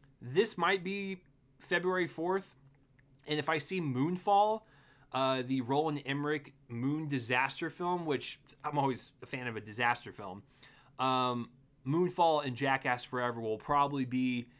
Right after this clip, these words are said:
the episode that comes out on the seventh, 'cause I, I, I think I'm doing pretty well with posting these on Mondays, so I think that's what I'm gonna do. That way, it gives you guys the weekend to watch the movie that I'm talking about,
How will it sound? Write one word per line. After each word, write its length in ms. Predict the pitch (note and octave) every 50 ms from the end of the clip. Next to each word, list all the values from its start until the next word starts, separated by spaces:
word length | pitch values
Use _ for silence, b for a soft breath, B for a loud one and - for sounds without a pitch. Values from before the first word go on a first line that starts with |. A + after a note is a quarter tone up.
| b b b b b
the 200 | B2 C3 D#3 E3
episode 540 | C#3 C#3 C3+ C#3 C3 - - C3 B2+ B2 A#2+
that 180 | A#2 A2 -
comes 320 | - - C#3 B2+ B2 A#2+ A#2
out 240 | B2 A#2 A#2 A2 A2
on 140 | A2+ A#2
the 80 | A2 G2+
seventh, 680 | - - - - - - B2+ C3 D3 F3 F#3 G3 - -
'cause 200 | - C3+ A#2+ C3
I, 40 |
I, 420 | B2 A#2+ B2+ C3+ C3+ - - - D3
I 40 | D3+
think 180 | - A3 G3+
I'm 280 | G3 F#3+ F3 D#3 C#3 C#3+ b b b b b b b b b b b b C3
doing 200 | D3+ F3+ F3+ -
pretty 200 | - F3 D#3 D3
well 280 | C3+ C#3+ D3 D3 C#3
with 140 | C3 B2 B2
posting 320 | - D3 C#3+ C#3 C#3 -
these 160 | C3+ C3+ C3 B2+
on 140 | A#2+ A2+
Mondays, 580 | G#2+ G#2 G#2 A#2 C3+ C#3+ D3+ E3+ F3 F3+ F#3+ F3+
so 220 | - - C3+ B2+
I 80 | B2 A#2+
think 340 | A#2+ - D#3 D3+ D3 C3+ - - _ _ _ _ -
that's 280 | B2 A#2+ C3 C3 -
what 140 | - D3 C#3+
I'm 60 | D3
gonna 160 | D3 C3+ B2 A2+
do. 180 | A#2+ C3+ D3+
That 160 | C#3+ C#3+ D3
way, 320 | D3 D#3 D3+ D3+ D3+ C#3 C#3+ b b b b b b _
it 120 | D3+ D#3 C#3+
gives 300 | C3+ D3+ E3 D#3 C#3+ C#3+
you 80 | D#3
guys 320 | D3+ D3 C#3+ C#3+ C#3+ C#3 B2+
the 140 | A#2 B2 A2+
weekend 640 | G#2 A2 B2 C3+ C3+ D3+ D3+ D3+ D#3+ E3 E3+ D#3+ -
to 120 | - D3
watch 400 | A2+ G#2+ A2+ C3 C3+ - - -
the 60 | -
movie 280 | B2+ B2 B2 B2+ C3+ C3+
that 320 | C3 B2+ A#2+ A#2 A2+ - - _ _ _ _ _ _ _ _ _ _ _ _ _ _ - -
I'm 100 | A#2+ - -
talking 440 | - - D3 C#3 C#3+ C#3+ - E3 D#3+
about, 440 | D3+ D#3+ D#3+ D#3 D#3 D3+ - -